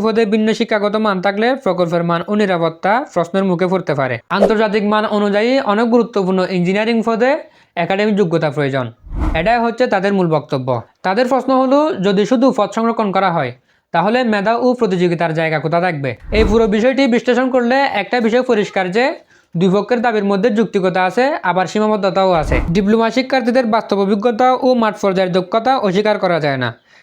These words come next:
একইভাবে ডিগ্রি ইঞ্জিনিয়ারদের তাত্ত্বিক জ্ঞান ও পরিকল্পনাগত দক্ষতাও গুরুত্বপূর্ণ। সবচেয়ে গুরুত্বপূর্ণ বিষয় হলো এই সমস্যার সমাধান সংঘাতে নয়, গঠনমূলক আলোচনার মাধ্যমে হওয়া উচিত। ডিপ্লোমা শিক্ষার্থীদের আন্দোলন শুধু চাকরির প্রশ্ন নয়, এটি মর্যাদা, স্বীকৃতি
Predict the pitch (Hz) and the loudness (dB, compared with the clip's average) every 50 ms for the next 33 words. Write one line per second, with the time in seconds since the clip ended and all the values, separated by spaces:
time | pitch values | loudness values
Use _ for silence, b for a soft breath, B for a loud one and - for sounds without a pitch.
0 | b b - 160 180 - 233 247 247 240 254 262 269 233 190 214 214 180 202 208 | b b -2 -2 0 2 2 2 4 4 4 2 2 2 2 0 0 2 2 0
1 | - 202 208 196 190 214 233 240 240 226 247 254 254 247 220 202 214 - 196 185 | 2 2 0 2 2 2 2 2 2 2 0 0 0 0 -2 -2 0 0 0 0
2 | 170 165 190 202 220 247 254 - - 254 233 240 233 214 196 196 196 190 175 190 | 2 2 2 2 2 0 -2 0 0 0 2 2 2 2 2 2 0 0 0 0
3 | 185 185 185 185 185 175 185 180 180 - 220 220 240 233 196 185 170 160 - 160 | 0 0 0 0 0 0 0 0 0 0 0 2 2 2 2 0 0 0 -2 -2
4 | 143 147 147 143 139 131 120 - - _ _ 226 - - 240 240 - 262 269 240 | -2 0 -2 -2 -2 -2 -4 -4 -8 _ _ -8 -4 -2 0 2 2 2 2 2
5 | 254 240 220 - 220 190 196 208 208 208 196 196 185 - 247 247 254 254 277 285 | 2 0 0 0 0 0 0 0 0 0 0 0 0 0 0 0 2 2 2 2
6 | 269 - 214 202 202 240 247 262 247 254 233 233 - 240 247 247 240 254 269 269 | 2 2 0 0 0 0 0 0 0 0 -2 -2 -2 0 0 0 0 0 -2 -2
7 | 262 - 233 226 220 220 202 190 185 180 170 139 120 123 - _ _ _ _ _ | -2 -2 -2 -2 0 0 0 0 0 0 0 -2 -4 -8 -12 _ _ _ _ _
8 | - 175 175 190 196 226 233 233 247 247 262 269 262 262 - 208 190 185 180 185 | -4 -2 0 0 0 0 0 2 2 2 2 0 0 -2 -2 -2 0 0 0 0
9 | 185 180 180 180 175 175 190 208 202 180 180 180 175 170 170 156 160 156 143 - | 0 0 0 0 0 0 0 0 0 0 2 2 2 2 2 0 -2 -4 -4 -4
10 | - - - - - 165 170 208 196 196 202 214 220 214 214 - 254 262 - 262 | -10 -16 -18 -10 -6 -2 0 0 2 2 2 2 2 2 0 -2 -4 -2 -2 -2
11 | 233 214 247 240 254 262 262 240 226 208 190 185 202 208 240 269 262 - 262 214 | 0 0 2 2 2 2 0 0 -2 0 2 2 2 2 2 0 0 0 2 2
12 | 233 185 - 190 180 - 180 170 151 165 170 165 - 190 185 180 151 127 120 - | 2 2 2 0 -2 0 -2 -2 -2 -2 -2 -2 -2 0 0 0 0 -2 -4 -8
13 | b b b b b b - 160 165 175 233 226 226 226 214 190 190 190 180 208 | b b b b b b -4 -2 0 2 2 4 4 4 4 2 0 0 2 2
14 | 220 240 233 - 226 220 226 226 202 214 233 | 2 0 0 0 -2 0 0 0 0 2 2